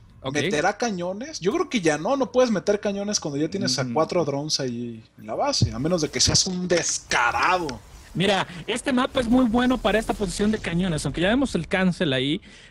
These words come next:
Speaker 1: pero el mapa en realidad, eh, el, esta expansión natural presenta una muy buena posición porque se pueden tapar completamente y los drones no tienen alcance si los tapas con dos pilones. Hawk lo quería hacer, pero en vista del, del, la reacción tan rápida de Jon Snow, pues ya no lo,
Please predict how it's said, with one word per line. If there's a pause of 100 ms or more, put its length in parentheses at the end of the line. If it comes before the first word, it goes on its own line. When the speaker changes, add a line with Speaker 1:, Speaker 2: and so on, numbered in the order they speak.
Speaker 1:
pero
el
mapa
en
realidad, (260)
eh,
el,
esta
expansión
natural (760)
presenta
una (360)
muy
buena
posición
porque
se
pueden
tapar
completamente
y
los
drones
no
tienen
alcance
si
los
tapas
con
dos
pilones. (220)
Hawk
lo
quería
hacer, (760)
pero
en
vista
del,
del,
la
reacción
tan
rápida
de
Jon
Snow,
pues
ya
no
lo,